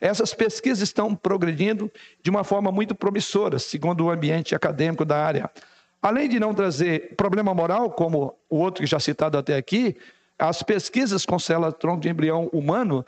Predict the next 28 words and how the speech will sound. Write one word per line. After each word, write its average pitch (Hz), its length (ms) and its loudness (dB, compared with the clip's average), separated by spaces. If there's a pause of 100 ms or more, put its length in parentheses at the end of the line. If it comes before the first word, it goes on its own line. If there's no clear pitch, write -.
(240)
também 196 380 2
são, 180 300 0
do 180 80 2
ponto 180 320 0
de 151 140 0
vista, 143 560 -2 (640)
é, 147 520 0
é, 139 320 -4
moral 160 540 0
e 160 140 2
ético, 165 540 -2 (560)
aceitáveis, 147 960 -2 (260)
sem 175 400 0 (160)
maiores 143 500 0
problemas. - 640 -4 (140)
Vamos 185 300 0
para 175 340 0
outro 185 240 0
ponto. 143 380 -2 (440)
O 262 120 2
início 262 340 0
da 190 140 2
vida 190 440 -2 (220)
e 190 220 2
a 180 100 0
questão 165 480 -2
do 165 100 0
aborto. 123 480 -4